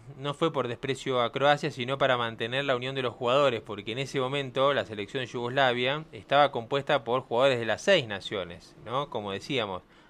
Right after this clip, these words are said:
había jugadores de Croacia, de Eslovenia, de Bosnia, de Montenegro, de Macedonia, de Serbia, y de repente, si se presentaba la bandera de Croacia únicamente,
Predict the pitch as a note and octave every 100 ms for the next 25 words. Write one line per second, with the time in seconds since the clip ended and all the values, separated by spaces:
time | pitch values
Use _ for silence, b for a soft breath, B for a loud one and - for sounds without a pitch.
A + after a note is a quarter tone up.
0 | b G#2+ A2+ - A#2 A#2 A#2 B2+ C3+ A#2
1 | A2 A2 G2 A2 B2 A2+ A2 G#2+ G2+ G#2+
2 | A2+ G#2+ G#2+ G#2+ G2 F#2+ F#2+ G#2 A#2+ A2+
3 | G#2 G#2+ A2 b b b - G#2 G2+ F#2
4 | G#2+ G#2+ B2 A2 G2+ G2+ - C3 A2 G#2+
5 | A2+ B2 b b b b - A#2+ B2 B2+
6 | B2 C#3+ B2+ A#2 G#2 A#2 A#2+ B2+ A#2+ C#3
7 | C3+ B2 B2 C3+ C3 A#2+ A2+ C3 C#3 -
8 | A#2 A#2+ A#2+ C3 C3+ C3+ B2 C3+ C#3+